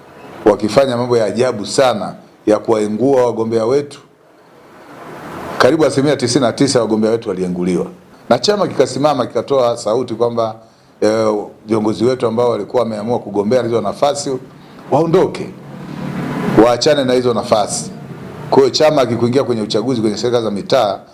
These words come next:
kwa sababu ya vituko vya Chama cha Mapinduzi na maamuzi ya Chama cha Mapinduzi kuwaondoa wagombea wetu asilimia karibuni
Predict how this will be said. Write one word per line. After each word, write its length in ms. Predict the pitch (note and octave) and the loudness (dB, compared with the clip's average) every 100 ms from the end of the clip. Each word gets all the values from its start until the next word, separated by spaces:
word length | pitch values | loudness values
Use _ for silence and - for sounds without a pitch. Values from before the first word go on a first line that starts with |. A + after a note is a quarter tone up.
| - - - | -20 -20 -4
kwa 120 | G#2+ | -2
sababu 340 | A2+ A#2 B2 | 0 0 2
ya 80 | A#2+ | 0
vituko 400 | G2+ G#2+ C#3+ C3+ | -2 -6 -6 -2
vya 100 | A2+ | -2
Chama 200 | G#2+ B2 | 0 -2
cha 100 | A2+ | 0
Mapinduzi 640 | G#2+ - G#2 D3 D#3+ D3+ D#3 | -4 -4 0 0 0 -4 -6
na 100 | G#2 | -2
maamuzi 500 | A2 G#2+ A2+ C3+ A#2 | 0 0 0 0 0
ya 60 | A2 | 0
Chama 160 | C3 | -2
cha 120 | A2+ A2 | 0 -4
Mapinduzi 540 | - G#2 C3 B2 B2 - - - - | -4 -2 -2 -2 -8 -12 -20 -20 -4
kuwaondoa 440 | - A2 A2 C3 A#2+ | 2 2 4 4 4
wagombea 400 | G#2 G#2 G#2+ G#2 | 2 0 2 2
wetu 280 | A#2+ A#2 | 0 -2
asilimia 400 | G#2 G#2 G#2 A#2 | -6 -4 -2 -2
karibuni 480 | G2+ G2+ A2 G2+ - | -2 -4 -4 -4 -8